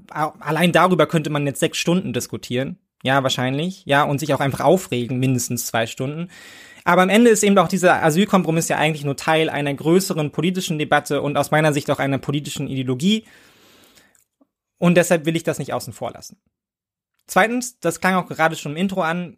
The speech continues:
wenn man das dann so machen will, dann bedeutet das eine Auseinandersetzung mit dem Thema, die viele Politikfelder umfasst, ja, Europa, Deutschland, Diskussionen im Kleinen, wie auf europäischer Bühne und internationale Entwicklung. Ich hoffe, ich werde dem hier irgendwie gerecht.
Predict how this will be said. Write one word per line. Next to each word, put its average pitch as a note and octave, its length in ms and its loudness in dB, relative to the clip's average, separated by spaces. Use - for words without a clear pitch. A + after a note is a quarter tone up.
wenn F#3 320 0
man G#3 140 4
das G3 140 2
dann F#3 140 0
so E3 80 -2
machen G3 320 0
will, F#3+ 140 2
dann F3 180 2
bedeutet E3 380 2
das D3+ 300 -2
eine D#3 260 -2
Auseinandersetzung D#3+ 760 0
mit D3 120 -6
dem C#3+ 140 -6
Thema, D#3 260 -4
die C#3 180 -4
viele A3+ 300 0
Politikfelder G3 680 0
umfasst, F#3 440 -4
ja, D#3 220 2
Europa, F3+ 600 0
Deutschland, D#3+ 920 -2
Diskussionen D3+ 460 -4
im E3 80 -2
Kleinen, G3 580 0
wie D#3 140 -2
auf C#3+ 140 -2
europäischer F3+ 560 -2
Bühne E3+ 320 -4
und C3+ 260 -10
internationale E3+ 720 0
Entwicklung. G3+ 420 -2
Ich F3+ 160 -4
hoffe, A#3+ 200 4
ich G#3+ 120 -2
werde F#3 140 2
dem F#3 120 0
hier E3+ 100 -4
irgendwie E3+ 280 -2
gerecht. D3 560 -4